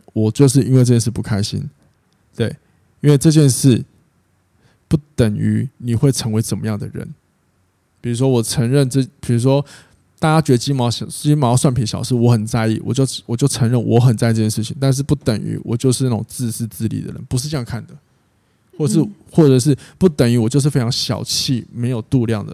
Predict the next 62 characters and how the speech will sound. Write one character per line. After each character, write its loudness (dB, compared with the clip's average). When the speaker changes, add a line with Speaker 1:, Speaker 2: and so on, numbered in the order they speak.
Speaker 1:
人。 -18
对， -6
我 -4
不 -4
觉 0
得 0
是 -8
这 -6
样 -8
看 -10
问 -14
题。 -20
当 0
然， 0
除 -2
非 2
你 0
真 0
的 0
很 -4
幼 -8
稚 -18
啊。 -20
那 -2
我 -2
们 -2
现 0
在 2
讲 -2
的 -8
是 -8
一 -4
般 -2
人 -2
会 4
有 -2
的、 -10
正 4
常 -4
人 -4
会 2
有 0
的 -8
一 -6
些 -2
情 -6
绪 -2
面 -4
向 -6
的 -12
问 -8
题 -16
嘛。 -18
Speaker 2:
嗯， -6
嗯， -12
嗯。 -10
Speaker 1:
对 -6
吧？ -8
对 -8
吧？ -12
Speaker 2:
嗯。 -14
Speaker 1:
好， -2